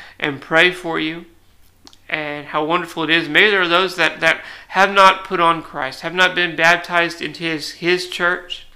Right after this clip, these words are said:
uh, that he purchased with his blood. We have not been buried with him in ba-, in baptism, as we see in, in Romans chapter six, to walk in a newness of life. How simple it is, that plan of salvation. How we have to hear his word.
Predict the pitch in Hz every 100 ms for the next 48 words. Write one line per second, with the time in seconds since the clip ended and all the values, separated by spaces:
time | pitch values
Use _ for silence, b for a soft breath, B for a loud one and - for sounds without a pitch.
0 | b b b - - 147 151 147 151 151
1 | - 175 175 170 - 151 160 147 - 151
2 | 147 151 - B B B B B - -
3 | - 147 160 156 160 147 135 151 180 175
4 | 165 170 165 147 151 - 151 151 - -
5 | 143 139 151 156 175 165 156 143 143 135
6 | 175 165 151 B B - 151 147 165 160
7 | - - 147 - - 165 - - 147 156
8 | 165 170 147 147 165 160 151 139 151 151
9 | 156 143 - 202 202 180 160 151 139 135
10 | B B B - 160 - - 170 170 170
11 | - 160 143 131 131 - 127 143 B B
12 | B B B _ - 165 170 165 165 151
13 | 175 180 185 185 156 143 - -